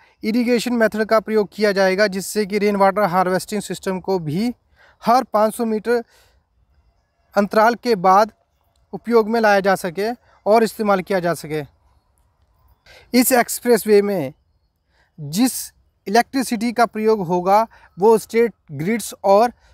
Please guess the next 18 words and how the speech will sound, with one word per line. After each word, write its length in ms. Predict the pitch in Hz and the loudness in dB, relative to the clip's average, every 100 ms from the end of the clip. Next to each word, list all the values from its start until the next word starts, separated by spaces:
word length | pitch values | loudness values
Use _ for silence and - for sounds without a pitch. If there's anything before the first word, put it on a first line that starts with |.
| - | -16
सोलर 340 | - 226 240 | 0 2 2
पावर 340 | 220 196 196 208 | 2 2 2 -2
से 200 | - 226 | -4 -4
ली 160 | 202 196 | -2 0
जाएंगी। 500 | 190 165 135 139 117 _ _ _ _ _ _ _ _ | 0 0 -4 -10 -12 _ _ _ _ _ _ _ _
इसका 440 | 180 - - 240 233 - _ _ | -8 -4 2 2 2 -4 _ _
फोर्थ 400 | - 220 247 - | 0 2 2 -2
और 180 | - 214 | -2 0
लास्ट 340 | 208 202 226 | 4 4 2
स्पेशल 440 | - - 208 - 226 | -4 -4 -4 -2 -6
फीचर 380 | - 190 214 226 | -6 -8 -8 -6
जो 180 | 214 | -4
इसमें 280 | 202 - 214 | -6 -6 -6
दिया 200 | 185 208 196 | -2 -2 0
गया 200 | 175 165 | 0 0
है, 200 | 196 202 | 0 -2
वो 200 | 180 185 | -2 0
है 280 | 170 214 | 0 0